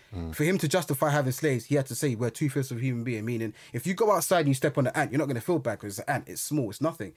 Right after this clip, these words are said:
Speaker 2: It's not, it's not a real person, so who cares?
Speaker 1: Mm.
Speaker 2: Or if it's a slug, you're like, "Ugh," but whatever. That's about it. So for him to justify slavery during the seventeen hundreds,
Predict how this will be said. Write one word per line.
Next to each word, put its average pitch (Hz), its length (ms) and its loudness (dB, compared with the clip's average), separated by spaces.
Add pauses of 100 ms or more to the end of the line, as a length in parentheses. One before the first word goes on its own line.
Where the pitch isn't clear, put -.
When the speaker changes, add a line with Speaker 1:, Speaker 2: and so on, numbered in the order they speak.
(100)
Speaker 2:
It's 117 100 -10
not, 120 240 -2
it's 131 100 -6
not 131 120 0
a 117 40 -4
real 131 140 0
person, 131 340 -4
so 92 220 -12 (220)
who 139 120 0
cares? 147 340 -2
Speaker 1:
Mm. 90 280 -2
Speaker 2:
Or 131 160 0
if 117 60 -2
it's 123 100 -2
a 127 60 -4
slug, 156 260 0
you're 123 60 0
like, 123 120 2
"Ugh," 170 320 0 (160)
but 104 100 -6
whatever. 120 400 -2
That's 127 180 -4
about 127 200 0
it. 151 200 -4 (280)
So 135 300 2 (100)
for - 140 -2
him 190 200 2
to 147 100 -6
justify 151 420 0
slavery 131 480 2
during 127 140 0
the 120 60 0
seventeen 131 340 0
hundreds, 127 400 0